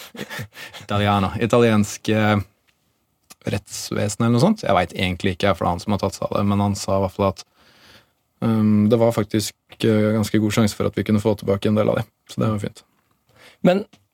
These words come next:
Speaker 2: ok, eh, en ting som jeg føler at alle som har tjent mye penger, det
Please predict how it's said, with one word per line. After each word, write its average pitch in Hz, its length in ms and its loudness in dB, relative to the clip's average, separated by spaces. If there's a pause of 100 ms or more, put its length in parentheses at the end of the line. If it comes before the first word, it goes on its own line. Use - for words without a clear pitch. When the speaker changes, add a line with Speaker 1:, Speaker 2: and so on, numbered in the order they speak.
Speaker 2:
ok, 123 80 4 (360)
eh, 151 120 2 (220)
en 190 100 2 (320)
ting 147 400 0
som 160 100 4
jeg 139 220 4 (1400)
føler 127 240 4
at - 120 -8
alle 104 260 2
som 120 360 0
har 120 220 0
tjent 101 300 0
mye 113 220 2
penger, 113 380 2 (180)
det 117 520 2